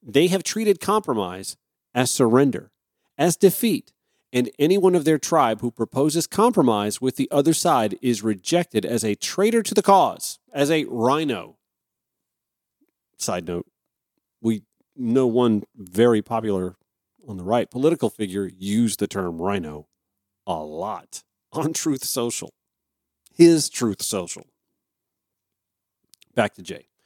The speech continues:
As we've seen in the G O P's debacle over choosing a speaker, the no compromise approach has become so ingrained into the party's D N A that House Republicans can't, quote, "get to yes" even when dealing with each other.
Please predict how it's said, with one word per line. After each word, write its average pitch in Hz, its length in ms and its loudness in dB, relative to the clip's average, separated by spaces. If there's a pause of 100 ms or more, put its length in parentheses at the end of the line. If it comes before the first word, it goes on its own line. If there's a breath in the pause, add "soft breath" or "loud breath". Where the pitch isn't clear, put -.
(680)
As 139 140 0
we've 143 180 2
seen 180 300 4
in 143 80 6
the 127 80 4
G 131 260 0
O 123 100 4
P's 120 320 -4
debacle 113 580 0
over 98 180 0
choosing 104 360 -2
a 82 60 -8
speaker, 110 500 2 (360)
the 127 180 6
no 143 240 8
compromise 156 580 0
approach 135 540 0 (100)
has 123 100 -6
become 127 300 -2
so 117 320 2
ingrained 135 480 2
into 113 160 -2
the 107 100 -2
party's 107 300 -2
D 98 180 -6
N 101 100 0
A 131 340 2 (320)
that 156 100 2
House 190 220 0
Republicans 175 500 0
can't, 190 320 0 (440)
quote, 160 360 2
"get 190 240 0
to 180 80 0
yes" 185 520 2
even 151 260 2
when 151 120 4
dealing 160 540 4
with 127 180 4
each 165 180 0
other. 160 360 0